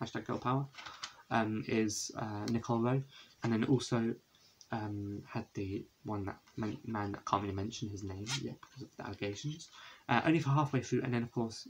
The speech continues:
the allegations came to halt, and then he left, he had to quit, and then we brought in a new man named Mike Naran, who is an amazing guitarist as well, amazing young bloke, amazing guitarist, who's gonna aspire in the future, definitely. And there's a song that you might recognise that has been on many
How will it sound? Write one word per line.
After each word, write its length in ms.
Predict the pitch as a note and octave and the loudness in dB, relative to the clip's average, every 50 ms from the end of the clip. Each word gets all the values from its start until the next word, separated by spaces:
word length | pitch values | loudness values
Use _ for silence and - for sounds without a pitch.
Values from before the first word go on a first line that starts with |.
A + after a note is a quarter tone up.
| - - | -4 -2
the 60 | A2+ | 0
allegations 400 | A2 A2 A2 A2 G#2 - G#2 - | 0 0 0 -4 -6 -6 -6 -6
came 260 | - G#2 G#2 G2+ G2+ G2+ | -6 -4 -4 -4 -4 -4
to 280 | - A2+ A2 G#2 G#2 - | -4 -4 -2 -2 -4 -4
halt, 300 | - - A#2 G#2+ - - - | -2 0 0 0 -2 -4 -6
and 100 | G#2+ G#2+ | -4 -2
then 220 | G#2 G#2 G2+ G2 G2 - - - - - | -2 -2 -2 -4 -6 -10 -18 -20 -6 -2
he 120 | - G2+ | 0 0
left, 260 | F2+ F#2 - - - - | 0 -2 -4 -8 -12 -8
he 100 | - G2+ | -6 -6
had 100 | - - | -6 -8
to 80 | - | -10
quit, 220 | - - - - - - - - - - _ - | -10 -8 -8 -8 -8 -14 -20 -20 -20 -6 _ 0
and 120 | A2 G#2 | 0 0
then 80 | G2+ G2+ | 0 0
we 120 | G2+ G2 | 0 -2
brought 320 | G2 - G#2+ G2+ G2+ - A2+ | 0 -2 -2 -2 -2 -2 -2
in 80 | G2+ | -2
a 60 | G2+ | 2
new 140 | A2+ B2 B2 | 2 4 4
man 240 | A2 A2 A2 A2 A2 | 4 4 2 2 0
named 160 | G#2 G2 G2 | 0 -2 -2
Mike 240 | G2 G#2 G#2 - - - | -2 -2 -4 -4 -4 -4
Naran, 360 | A2 A2 G2+ G#2+ A2+ B2 B2+ C3+ - - - - - - | -2 -2 0 0 0 -2 -2 -4 -6 -12 -18 -20 -6 -2
who 60 | G#2 | -2
is 200 | G2 F#2+ - - | -2 -2 -2 -4
an 80 | G2 G2 | -6 -4
amazing 380 | F#2+ G2 G2 F#2+ F2+ - G2 F2 | -2 -2 -2 -2 -4 -4 -8 -8
guitarist 560 | - - - G2+ F#2 F#2+ F#2+ - - - - | -8 -6 -6 -6 -6 -6 -8 -10 -12 -12 -14
as 120 | - - | -14 -12
well, 140 | G2+ G2 F#2+ | -12 -8 -6
amazing 480 | G2 G2+ G2 G2 G2 - G2 F#2+ F#2 - _ _ _ - - | -6 -4 -4 -4 -4 -6 -8 -10 -10 -12 _ _ _ -8 -4
young 260 | - G2+ F#2 F#2 F#2 | -4 -2 -2 -2 -4
bloke, 340 | F#2 F#2+ F#2 F#2 - - - - _ - | -4 -4 -4 -4 -6 -8 -14 -16 _ -8
amazing 260 | G#2+ G2 - - G2+ | -8 -8 -8 -10 -12
guitarist, 400 | - - - G2 F#2+ F#2 - - - _ _ _ _ | -12 -10 -10 -10 -10 -10 -12 -16 -20 _ _ _ _
who's 120 | - - | -16 -12
gonna 160 | - - G2 - | -10 -8 -8 -8
aspire 320 | - - - G2+ G2 F#2+ | -10 -10 -10 -10 -8 -8
in 60 | F#2+ F#2 | -10 -12
the 60 | F#2 | -10
future, 340 | - - - - - - - - _ _ - | -10 -12 -12 -10 -12 -14 -14 -18 _ _ -14
definitely. 380 | C3 - - - - B2+ - - - - - - - - - - - | -12 -12 -12 -12 -14 -14 -14 -16 -18 -16 -14 -14 -12 -14 -10 2 6
And 280 | D3 C#3+ D3 C3 - - - B2 | 8 10 10 8 6 0 0 2
there's 160 | C#3 C3+ C3+ | 2 2 2
a 40 | C3+ | 2
song 200 | - D#3+ D3+ C#3 | 4 6 6 6
that 100 | C3+ B2+ | 6 6
you 60 | C3 | 6
might 180 | C3 C3 C3 A#2+ | 6 6 6 4
recognise 560 | B2 - - C3 B2+ C3 C#3 C3+ - - - - | 0 0 0 2 4 4 2 2 0 -4 -2 -2
that 180 | A#2+ A#2 - - | -2 -2 -2 -4
has 120 | B2+ - | -4 -2
been 180 | - B2 A2+ A2 | 0 0 0 0
on 120 | G#2+ A2 | 0 0
many 360 | A#2 A2 G#2+ A2 G#2+ G#2+ G#2+ | -2 0 0 -2 -2 -4 -6